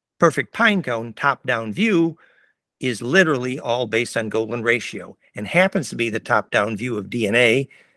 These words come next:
and every living protein. And I later proved by equation, you'll see that this is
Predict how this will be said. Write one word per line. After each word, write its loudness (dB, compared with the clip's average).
and -2
every 4
living 0
protein. -4
And 2
I 4
later 4
proved -10
by 2
equation, -4
you'll -4
see -4
that -4
this 0
is 0